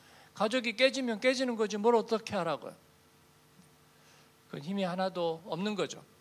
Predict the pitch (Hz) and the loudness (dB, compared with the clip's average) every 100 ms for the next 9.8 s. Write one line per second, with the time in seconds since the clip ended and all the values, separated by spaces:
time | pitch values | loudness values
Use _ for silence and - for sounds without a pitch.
0 | - - _ - - - - 254 262 240 | -20 -20 _ -20 -20 -6 4 8 10 8
1 | 233 196 190 233 226 233 214 190 165 208 | 2 0 -2 -2 0 0 0 -2 -2 2
2 | 240 233 170 202 208 170 214 202 143 139 | 4 4 4 4 4 4 4 2 2 2
3 | 190 156 185 - 233 208 208 - 208 247 | 0 2 2 2 2 4 2 2 0 0
4 | 233 165 139 - - - - 180 220 247 | 0 -2 -4 -6 -14 -20 0 2 4 4
5 | 202 214 226 214 160 185 233 233 220 175 | 4 4 2 4 4 8 8 6 4 0
6 | 202 208 185 165 131 - - - - - | 0 0 -2 -4 -4 -10 -20 -20 -10 -8
7 | 131 170 269 - 233 240 226 240 175 208 | 0 4 4 2 0 0 2 2 4 2
8 | 294 - 254 247 185 185 254 233 135 - | 0 -2 -6 -4 -2 2 4 4 2 -2
9 | - - - - - - 180 | -10 -18 -20 -20 -20 -18 -16